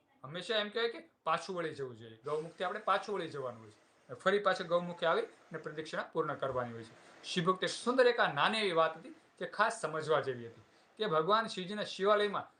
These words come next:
જે માનવ અંજવાળા કરે છે ને, ભગવાન મહાદેવ તેના જીવનમાં ક્યારેય અંધારા રહેવા દેતા નથી. એટલે ખાસ કરીને આદ્રા નક્ષત્રના દિવસે ઘરમાં, શિવાલયમાં એક જ્યોત, એક દીવડા પ્રગટાવજો. સુંદર એક આ નાની એવી વાત હતી જે મેં તમને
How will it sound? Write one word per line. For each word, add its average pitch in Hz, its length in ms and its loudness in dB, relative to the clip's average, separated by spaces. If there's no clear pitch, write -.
જે 160 220 2
માનવ 285 360 2
અંજવાળા 185 400 4
કરે 214 240 -2
છે 240 100 -4
ને, 247 100 -4
ભગવાન 165 380 -2
મહાદેવ 175 340 -2
તેના 190 280 -4
જીવનમાં 170 360 -4
ક્યારેય 175 200 -2
અંધારા 165 340 0
રહેવા 151 280 0
દેતા 151 400 -2
નથી. 156 300 -6
એટલે - 480 -16
ખાસ 185 380 2
કરીને 214 280 -2
આદ્રા 170 300 0
નક્ષત્રના 170 520 -8
દિવસે 202 460 -6
ઘરમાં, 170 680 0
શિવાલયમાં 165 600 0
એક 180 240 -6
જ્યોત, 160 400 -2
એક 175 260 -12
દીવડા 156 260 -6
પ્રગટાવજો. 156 680 -2
સુંદર 170 220 -4
એક 160 140 -4
આ 147 100 -2
નાની 151 220 -6
એવી 143 120 -8
વાત 147 220 -2
હતી 165 160 -14
જે 156 180 -10
મેં 185 160 -8
તમને 233 260 -10